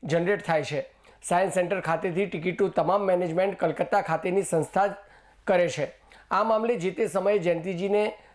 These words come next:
કહેલું કે તેની પાસે પુરાવા હોય તો કાર્યવાહી કરી શકે છે.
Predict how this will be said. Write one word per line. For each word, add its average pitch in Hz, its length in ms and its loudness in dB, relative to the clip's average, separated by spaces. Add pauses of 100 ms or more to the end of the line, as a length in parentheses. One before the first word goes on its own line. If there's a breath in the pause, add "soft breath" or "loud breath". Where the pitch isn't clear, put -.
(120)
કહેલું 202 420 2
કે 220 120 -2
તેની 190 240 0
પાસે 180 300 0
પુરાવા 208 420 2
હોય 147 220 0 (380 soft breath)
તો 233 80 2
કાર્યવાહી 202 440 2
કરી 196 260 0
શકે 160 280 -2
છે. 143 260 -4